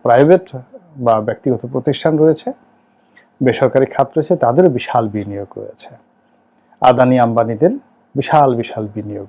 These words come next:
রয়েছে। এখন এই বিনিয়োগ বাংলাদেশ থেকে নিরাপদে নিয়ে যাওয়া এবং বাংলাদেশের সঙ্গে ভারতের যে আমদানি বাণিজ্য রয়েছে, অর্থাৎ আমরা ভারত থেকে প্রচুর আমদানি করি, এই বিষয়গুলো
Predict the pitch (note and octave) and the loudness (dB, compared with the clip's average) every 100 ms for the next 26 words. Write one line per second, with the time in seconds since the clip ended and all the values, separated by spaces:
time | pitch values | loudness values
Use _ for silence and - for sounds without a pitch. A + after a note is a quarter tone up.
0 | - G2 - - - _ _ _ _ _ | -20 -20 -20 -20 -20 _ _ _ _ _
1 | _ _ _ _ _ - C3 G#3 F#3 F3+ | _ _ _ _ _ -4 0 4 2 2
2 | D3+ D#3 E3+ D#3+ G#3+ B2+ A#2+ A#2 B2 E3 | 4 6 6 4 2 0 2 2 2 2
3 | A#2+ A#2 A2+ A2+ - B2+ D#3+ G#3 - _ | 2 2 0 -2 -2 -2 0 0 -2 _
4 | - A#2+ A#2+ A2 B2 A#2 A#2 A2+ G2+ F#2 | -12 -2 2 2 2 -2 -2 -2 -4 -8
5 | F2+ F2 - _ _ _ _ _ _ _ | -16 -18 -20 _ _ _ _ _ _ _
6 | - C#3+ E3+ D3+ C3 D#3+ F3 G3+ G3+ G3+ | -2 4 4 6 6 6 4 2 4 4
7 | D3 D#3+ E3 D3 C3+ B2 B2+ A#2+ B2 C3+ | 6 4 4 4 4 2 2 0 2 4
8 | D#3+ D3 G#2+ G#2+ G#2 G2 F#2+ - - - | 4 2 0 -6 -12 -14 -16 -20 -20 -20
9 | _ _ _ _ C3 C3+ C#3+ A2+ C#3 G3 | _ _ _ _ -6 -2 0 2 2 0
10 | G#2 A2+ - D3+ D#3 - - G#3 B2+ G2 | 0 -4 -4 -6 -4 -4 0 2 2 -2
11 | G2+ G2 - - _ _ _ _ _ _ | -10 -16 -18 -20 _ _ _ _ _ _
12 | _ _ _ - D#3+ F#3 D3+ C#3 B2+ F3 | _ _ _ 4 4 6 4 2 4 6
13 | G3 G#3+ F#3 | 6 6 6